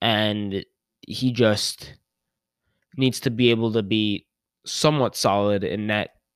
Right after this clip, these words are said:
in order for them to even have a chance of making the playoffs. I personally have them pegged as a bottom, uh,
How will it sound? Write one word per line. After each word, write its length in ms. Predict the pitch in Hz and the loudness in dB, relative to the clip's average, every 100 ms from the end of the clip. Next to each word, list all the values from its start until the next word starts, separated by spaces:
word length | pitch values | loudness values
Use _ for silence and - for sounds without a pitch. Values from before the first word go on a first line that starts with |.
| _ _ _ - | _ _ _ -8
in 120 | 117 | -4
order 240 | 110 110 107 | -2 0 -2
for 200 | - 110 | 0 0
them 180 | 104 104 | 0 -2
to 140 | 101 | -4
even 220 | 107 107 | -2 -2
have 140 | 107 98 | -2 -4
a 40 | |
chance 720 | - - 113 95 - - - _ _ _ _ _ _ _ _ - | -4 0 0 -2 -4 -6 -8 _ _ _ _ _ _ _ _ -2
of 580 | 113 107 101 95 95 92 _ _ _ _ _ _ _ _ _ _ _ _ _ _ _ - | 4 4 2 -2 -8 -10 _ _ _ _ _ _ _ _ _ _ _ _ _ _ _ -2
making 320 | 117 110 110 | 0 0 0
the 120 | 107 | -2
playoffs. 560 | - 101 87 - - - _ _ _ _ _ - | 2 2 2 -2 -6 -8 _ _ _ _ _ -2
I 80 | 131 | 0
personally 520 | - 143 131 135 127 | 4 4 4 2 2
have 260 | 123 117 110 | 4 2 2
them 200 | 113 110 | 2 2
pegged 320 | 120 107 104 | 0 0 0
as 120 | 107 | 0
a 60 | 101 | 2
bottom, 480 | 110 104 101 101 - | 2 2 2 -4 -6
uh, 420 | 104 95 90 95 | -2 0 0 -2